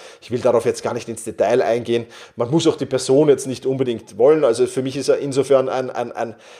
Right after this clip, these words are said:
ein wahnsinnig inspirierender Mensch, weil er einfach sich Ziele setzt und diese umsetzt und, äh, wirklich da was in die Welt tragen will und das wirklich für ihn.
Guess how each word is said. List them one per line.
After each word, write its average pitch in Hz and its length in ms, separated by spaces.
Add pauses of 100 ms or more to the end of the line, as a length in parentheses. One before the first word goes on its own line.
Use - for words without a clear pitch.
(120)
ein 113 180
wahnsinnig 131 420
inspirierender 131 680
Mensch, 120 320
weil 120 140
er 117 80
einfach 117 380 (260)
sich - 240
Ziele 151 280
setzt 123 380
und 113 160
diese 120 240
umsetzt 139 640
und, 117 280
äh, 117 220
wirklich 131 280
da 107 120
was 120 160
in 120 80
die 110 120
Welt 143 340
tragen 123 320
will 131 120
und 135 120
das 120 160
wirklich 131 260
für 123 140
ihn. 139 280